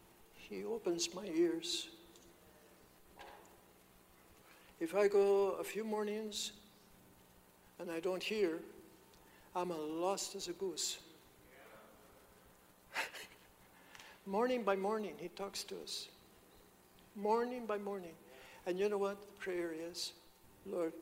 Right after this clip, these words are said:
give us ears. I need to hear you. I need to hear.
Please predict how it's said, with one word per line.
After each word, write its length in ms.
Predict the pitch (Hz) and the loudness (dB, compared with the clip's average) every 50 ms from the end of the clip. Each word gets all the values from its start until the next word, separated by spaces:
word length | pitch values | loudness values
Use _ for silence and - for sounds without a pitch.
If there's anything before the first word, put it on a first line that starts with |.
| - - - - - - - - - | -14 -18 -20 -20 -20 -20 -20 -14 -10
give 140 | - 208 180 | -8 -6 -4
us 120 | 165 - - 185 | -4 -4 -4 -6
ears. 360 | 180 165 151 - - - - - - - - - - - - - - - - - - - | -8 -12 -10 -8 -8 -10 -10 -12 -18 -20 -20 -20 -20 -20 -20 -20 -20 -20 -20 -16 -12 -10
I 80 | 185 180 | -8 -6
need 220 | 175 175 170 170 | -4 -4 -4 -4
to 80 | - - | -6 -6
hear 240 | - - 208 202 | -6 -4 -4 -4
you. 200 | 208 202 208 196 - - - - - - - - - - - - | -6 -6 -10 -12 -14 -16 -20 -20 -20 -20 -20 -20 -20 -20 -12 -10
I 100 | 185 175 | -8 -8
need 220 | 175 175 170 - | -8 -8 -10 -10
to 60 | - | -10
hear. 220 | - - 214 220 | -8 -6 -6 -6